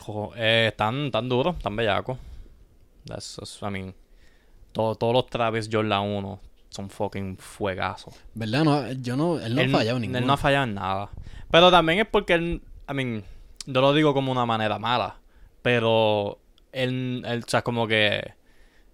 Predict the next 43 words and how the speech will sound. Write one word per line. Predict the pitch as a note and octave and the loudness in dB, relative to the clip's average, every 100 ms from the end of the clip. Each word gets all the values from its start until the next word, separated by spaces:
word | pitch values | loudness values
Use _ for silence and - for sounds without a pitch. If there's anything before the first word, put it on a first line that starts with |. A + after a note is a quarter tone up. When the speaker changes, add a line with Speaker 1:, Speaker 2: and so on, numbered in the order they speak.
| _ - | _ -4
Speaker 1:
él | C3 C3+ | -2 0
no | |
ha | B2+ - | -2 0
experimen-, | B2+ A2+ G#2+ G#2 - - - C3+ A2 - - - | 0 0 -2 -4 -8 -20 -16 -14 -14 -14 -14 -6
maybe | A2+ C3 | -2 -2
experimentado | - C3 A#2+ G#2+ - A2 G#2+ | 0 0 0 -2 2 2 2
no, | G#2 - | -2 -2
es | A2 | -4
una | G#2+ G#2 G#2 | -2 -2 -2
mala | G#2 G2+ | -2 0
palabra, | G2+ A2 A2 | 2 4 4
pero | A#2 A#2 | 2 2
él | B2+ | 2
no | D3 | 0
se | - | 4
ha | B2+ | 4
ido | B2+ B2+ A#2 | 4 2 0
fuera | - A#2+ A#2 A2+ | 0 2 4 2
de | G#2+ G#2 | 2 -2
su, | - G#2+ G2+ G2+ G2 - - _ _ _ _ | -4 -4 -4 -6 -10 -14 -20 _ _ _ _
de | A2+ | -8
su, | G2+ G#2+ G2+ G2+ | -6 -4 -4 -4
de | G#2+ | -6
su | B2 | -4
línea, | D3+ D#3 G#2+ | -4 -4 -6
por | G#2+ G#2 | -8 -8
decirlo | G#2+ A#2+ B2 | -8 -4 -4
así. | C3 C#3 | -4 -2
Todo | A2 A2+ | 2 2
ha | |
sido | - A#2+ | 2 0
brown. | G#2 G#2+ G#2+ A2+ - | 0 -2 -4 -8 -14
Speaker 2:
El | A2 A2+ | -14 -6
switch | A#2+ A2 | -2 2
R | C3 | 4
G | C#3+ B2 | 4 4
B, | B2 A#2+ A#2+ | 2 2 2
Speaker 1:
El | |
switch | G#2+ B2 A#2+ | 4 2 6
Speaker 2:
brown. | C3 | 4
Speaker 1:
R | A#2 | 6
G | C3 | 4
B. | A#2 A2+ A2+ A2+ | 6 6 4 2